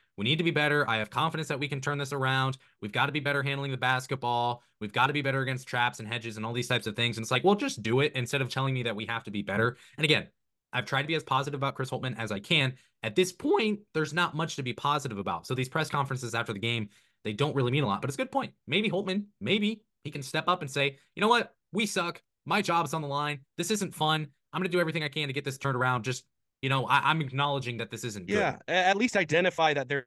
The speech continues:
Speaker 2: is an issue <laughs> so that we can tell that you know there's an issue.
Speaker 1: Yeah, yeah, a hundred percent. So,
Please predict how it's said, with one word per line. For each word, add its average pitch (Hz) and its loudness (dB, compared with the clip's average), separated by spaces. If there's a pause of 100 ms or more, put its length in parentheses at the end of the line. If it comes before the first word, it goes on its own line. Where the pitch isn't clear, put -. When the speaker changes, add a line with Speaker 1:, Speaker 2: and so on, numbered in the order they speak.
Speaker 2:
is 131 -4
an 127 -2
issue 113 -6
<laughs> - -20
so - -2
that 165 2
we 202 -2
can 180 -2
tell 165 2
that 143 -2
you 156 -6
know 170 4
there's 147 2
an 147 0
issue. 160 -2 (400)
Speaker 1:
Yeah, 107 2 (220)
yeah, 107 2 (160)
a 110 2
hundred 143 6
percent. 131 2
So, 160 2